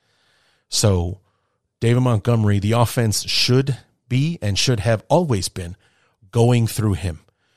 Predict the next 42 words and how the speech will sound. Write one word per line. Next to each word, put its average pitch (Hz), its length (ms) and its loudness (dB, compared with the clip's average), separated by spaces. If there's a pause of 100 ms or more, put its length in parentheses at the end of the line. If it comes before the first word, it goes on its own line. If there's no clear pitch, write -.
(360)
running 127 280 2
the 117 80 4
football 110 440 0
with 104 140 0
him, 104 320 0 (360)
giving 117 300 0
him 110 180 4
the 107 80 2
ball 104 360 4
out 104 420 -2
in 104 140 0
the 98 80 0
backfield, 101 720 -2
you 110 100 -2
know, 98 160 -2
out 123 200 4
of 98 80 0
the 95 80 -2
backfield, 92 580 -4 (480)
getting 123 220 2
him 117 140 2
out 113 100 2
into 107 200 -2
the 95 80 -2
flat, 110 360 -2
which 101 200 -4
gets 113 220 -4
him 104 100 2
out 98 160 0
into 98 200 -2
open 98 340 -6
space, 135 460 -2
which 104 180 -4
means 104 260 -2
he's 104 180 -6
going 104 220 0
to 90 60 0
make 98 200 -2
the - 80 -12
first - 300 -6
guy 92 140 -2
miss, 98 360 0